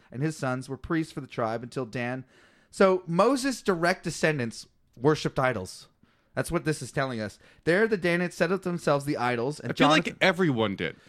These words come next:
Speaker 1: Okay, but that's hilarious. Because Jonathan, the son of Gershom, the son of Moses, so the grandson of Moses, worshipped these fucking idols. And they lived there, um, until the time of captivity.
Speaker 2: Here's the thing. They weren't good at passing down information <laughs> from one generation to the other.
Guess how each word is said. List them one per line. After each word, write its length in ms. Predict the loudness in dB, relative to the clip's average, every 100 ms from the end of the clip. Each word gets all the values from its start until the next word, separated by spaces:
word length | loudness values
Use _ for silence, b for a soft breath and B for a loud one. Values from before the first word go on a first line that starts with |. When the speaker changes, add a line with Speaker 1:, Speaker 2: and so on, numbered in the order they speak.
| b b 0
Speaker 1:
Okay, 140 | 4
but 160 | 4 4
that's 200 | 0 0
hilarious. 840 | 2 4 4 4 2 -2 -8 -16 _ _ _
Because 400 | 0 2 2 0 -14 _ _ _ _ _
Jonathan, 480 | 2 2 2 2 2
the 80 | 2
son 180 | 0
of 100 | 0
Gershom, 440 | 2 0 2 0 0
the 60 | 0
son 160 | -2
of 80 | 0
Moses, 400 | 0 2 0 -2
so 160 | 0 0
the 100 | 0
grandson 640 | 0 2 0 0 0 0
of 100 | 0
Moses, 600 | 2 2 -2 -6 -10 -20 _ _ _ _ _ _ -10
worshipped 460 | 0 0 0 -6
these 160 | -6 -4
fucking 260 | -4 -2
idols. 320 | 0 0 0 -2
And 60 |
they 80 | 0
lived 220 | 2 2
there, 380 | 2 2 0 -4 _ _ _ -20 _ _ -10
um, 400 | -2 0 -2 -4
until 280 | -8 -2 -2
the 80 | -2
time 220 | -2 -2
of 60 | 0
captivity. 500 | -2 -2 -2 -2 0
Speaker 2:
Here's 160 | 0 2
the 100 | 0
thing. 380 | 0 -2 -2 0
They 140 | 2
weren't 300 | 4 2 2
good 160 | 2 2
at 140 | 0
passing 440 | 2 2 2 -2 0
down 220 | 0 0
information 680 | -2 -2 -2 -2 -2 -2 -2
<laughs> 180 | -6
from 240 | -2 0 2
one 200 | 2 2
generation 500 | 2 2 0 0 -2
to 60 | 0
the 140 | 2
other. 260 | 0 -2